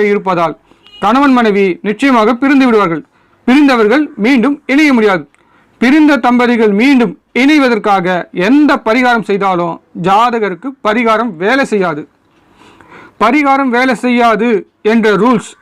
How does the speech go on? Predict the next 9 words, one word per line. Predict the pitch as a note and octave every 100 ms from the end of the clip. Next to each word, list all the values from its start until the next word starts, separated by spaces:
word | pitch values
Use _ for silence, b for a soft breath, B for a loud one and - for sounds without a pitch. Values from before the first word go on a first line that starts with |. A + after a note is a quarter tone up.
| - B3
இந்த | C#4+ C#4 G#3
ஜாதகம் | G#3+ A#3 A#3+ A3+
மூலமாக | G#3 F#3+ F3 F#3 B3 - - G3+
நான் | C4 B3+
உங்களுக்கு | A3 F#3+ C#4 E4+ -
ப்ரூஃப் | D#4 A#3+
பண்ணிட்டேன். | G#3 E3+ - _ _ _ _ _ _ _ _ F3+
ஓகே, | G#3+ C4 D#4 - _ _ _ _ _ _ -
குட். | G#3 F3